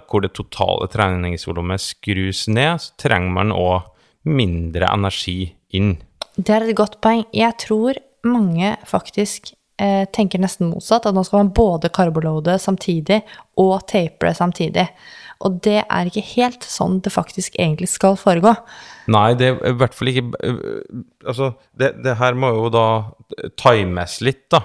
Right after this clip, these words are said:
Speaker 2: Ja, det er det det må.
Speaker 1: Eh, eh, for, altså, du har jo noen studier som har, øh, av, det synes jeg er artig,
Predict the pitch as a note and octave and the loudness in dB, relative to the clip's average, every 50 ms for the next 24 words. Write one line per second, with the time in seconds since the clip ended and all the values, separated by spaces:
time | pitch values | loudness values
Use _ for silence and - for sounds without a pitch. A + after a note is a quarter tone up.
0 | - - - A#3 A#3+ B3 A#3 - - - G3+ G3 F#3+ F#3 E3+ - - - G#2+ A#2 | 0 2 4 4 4 4 2 0 0 0 2 4 4 4 2 0 0 2 4 4
1 | A#2 A#2 - - - - B2 A#2 A2 A#2 A#2 G#2+ A2 A#2 A2+ G#2+ G#2+ A2 - - | 4 2 0 -4 0 2 2 4 4 4 2 2 0 -2 -2 -4 -6 -8 -8 -4
2 | - A#2 A#2 A#2 G#2+ G2 F#2+ G2+ G#2 G#2 - - A#2 G2+ F2 F#2+ F#2 - - B2 | 0 2 2 2 2 2 2 0 -2 -2 -2 -2 -2 0 2 0 0 0 0 0
3 | C3 C3+ C3 A2 F#2+ - - - - - - - - - E2 D#2+ - - - - | 2 2 2 0 -4 -8 -14 -14 -12 -10 -10 -10 -10 -10 -10 -12 -12 -12 -12 -12
4 | - - F2 F2+ F2+ F#2 F2+ - - F#2+ - - G2 G2 F#2+ - - G2 - - | -4 0 0 0 0 -2 -6 -10 -12 -14 -10 -4 -2 -2 -2 -2 -4 -4 -2 0
5 | F#2+ F#2 G2 G2 - - A2+ | 0 0 0 0 0 -2 -2